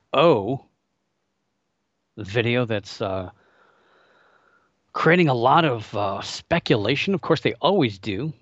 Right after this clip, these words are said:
They always create a lot of speculation. This one is, uh, really interesting,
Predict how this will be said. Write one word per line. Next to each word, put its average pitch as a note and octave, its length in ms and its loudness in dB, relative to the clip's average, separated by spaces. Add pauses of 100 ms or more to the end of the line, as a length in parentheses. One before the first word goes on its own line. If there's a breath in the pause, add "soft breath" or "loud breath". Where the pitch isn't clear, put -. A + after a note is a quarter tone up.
(120)
They F#2+ 80 -10
always C3 180 -6
create G#2 200 -6
a F#2 60 -6
lot F2+ 160 -6
of E2+ 80 -12
speculation. F2 760 -4
This D3 200 0
one A3 160 6
is, E3 220 4
uh, D3 200 4
really C#3+ 320 0
interesting, G2+ 760 -2